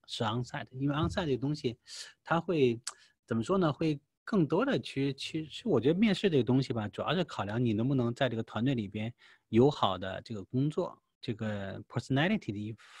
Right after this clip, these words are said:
这些方面的一些考量吧。然后也有一些这个，嗯，ad hoc 的或者临时的一些技术的一些问题啊，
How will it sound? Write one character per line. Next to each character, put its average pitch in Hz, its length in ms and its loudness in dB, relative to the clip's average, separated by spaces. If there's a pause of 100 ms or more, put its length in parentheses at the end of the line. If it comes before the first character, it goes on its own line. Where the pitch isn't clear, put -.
(220)
这 - 120 -4
些 117 160 -4
方 120 220 -2
面 117 100 0
的 110 80 -2
一 107 60 -4
些 107 260 -8 (460)
考 - 220 2
量 101 220 -2
吧。 117 220 2 (300)
然 117 140 4
后 117 100 6
也 127 80 6
有 135 160 6
一 110 100 2
些 107 340 -4
这 110 160 -10
个， 101 260 -8 (420)
嗯， 98 500 -6 (120)
ad 135 180 6
hoc 135 320 0
的 107 80 -2
或 117 160 -4
者 107 100 -6 (580)
临 123 240 4
时 135 160 2
的 127 80 6
一 123 140 4
些 117 140 2
技 131 180 0
术 123 160 -2
的 110 60 2
一 107 40 0
些 113 140 -2
问 131 220 2
题 - 240 -8
啊， 95 220 -6